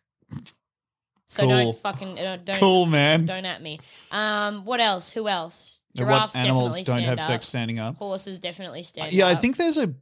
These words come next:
Speaker 2: pretty much a dearth of missionary style action.
Speaker 1: Oh,
Speaker 2: I think
Speaker 1: snake,
Speaker 2: chimps
Speaker 1: snake,
Speaker 2: do
Speaker 1: snake,
Speaker 2: it.
Speaker 1: snake, snake.
Speaker 2: Snakes. Uh,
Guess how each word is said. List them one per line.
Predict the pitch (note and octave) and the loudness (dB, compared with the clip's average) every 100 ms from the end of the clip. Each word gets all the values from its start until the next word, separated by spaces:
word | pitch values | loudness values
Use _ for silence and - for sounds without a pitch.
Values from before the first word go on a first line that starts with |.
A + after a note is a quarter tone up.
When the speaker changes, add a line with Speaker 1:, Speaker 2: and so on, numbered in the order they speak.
| _ _ _ - | _ _ _ -4
Speaker 2:
pretty | A3 | -2
much | B3 A#3+ | -2 -2
a | |
dearth | D#3 G#2+ C3+ C3 D#3 - | -4 -2 0 2 2 -2
of | D3 A#2 | -4 -4
missionary | A2+ B2 C3+ D#3+ C3+ A#2+ A#2 A2+ | -4 -2 -2 -2 -2 -2 -2 -2
style | - B2+ A2+ A2+ | -2 -2 -2 -4
action. | A2+ A2+ - F4 | -6 -6 0 0
Speaker 1:
Oh, | - | 2
Speaker 2:
I | D#3+ | 0
think | A3 | 2
Speaker 1:
snake, | F#4 | 2
Speaker 2:
chimps | - - A3+ F#4+ | 2 2 2 2
Speaker 1:
snake, | F#4+ C3+ | 2 0
Speaker 2:
do | C3 | 0
Speaker 1:
snake, | F#4+ G3 | 2 0
Speaker 2:
it. | - | -2
Speaker 1:
snake, | - F#4 F#4 - | 0 0 -2 -10
snake. | - F4+ F#4+ - - | -2 0 0 -6 -8
Speaker 2:
Snakes. | - C#3+ D#3+ G3+ - - _ _ _ _ _ _ _ _ - | -6 -4 -4 -4 -6 -8 _ _ _ _ _ _ _ _ -2
Uh, | C#3 C#3 | 2 2